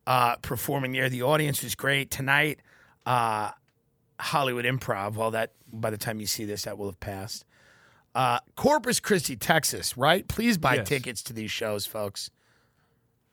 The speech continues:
Speaker 1: Corpus Christi, Texas. What is Corpus Christi, Texas? Just please buy tickets to the goddamn shows. September ninth, tenth, and eleventh. September ninth, tenth, and eleventh.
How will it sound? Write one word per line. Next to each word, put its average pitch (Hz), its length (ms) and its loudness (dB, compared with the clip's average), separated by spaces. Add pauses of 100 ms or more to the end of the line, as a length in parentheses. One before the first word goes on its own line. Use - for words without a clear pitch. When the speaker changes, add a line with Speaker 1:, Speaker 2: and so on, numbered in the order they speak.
(100)
Speaker 1:
Corpus 254 500 4
Christi, 117 420 -6
Texas. 123 420 -6
What 220 220 4
is 269 240 4
Corpus 104 440 -6
Christi, - 380 -10
Texas? - 340 -14 (380)
Just 220 260 0
please 240 280 2
buy 175 200 6
tickets 175 400 0
to 175 60 -2
the 156 80 -2
goddamn 170 560 2
shows. 170 340 2 (360)
September 220 640 4
ninth, 196 520 0
tenth, 185 420 2
and 170 120 0
eleventh. 143 400 0 (420)
September 208 1000 4
ninth, 170 340 -2
tenth, 165 280 2
and 151 100 -2
eleventh. 139 280 2